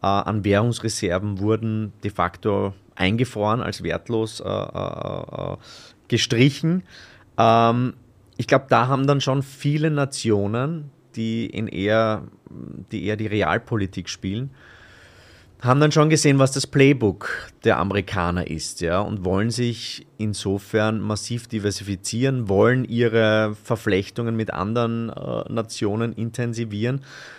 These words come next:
Und ich glaub, insofern ist dieses Thema De-Dollarization, das du schon seit einigen Jahren auch schreibst für unseren Gold Report,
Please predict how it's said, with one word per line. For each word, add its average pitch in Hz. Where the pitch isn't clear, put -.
Und 127
ich 135
glaub, 135
insofern 139
ist 139
dieses 135
Thema 123
De-Dollarization, 113
das 110
du 120
schon 120
seit 107
einigen 110
Jahren 95
auch -
schreibst -
für -
unseren 113
Gold 95
Report, 110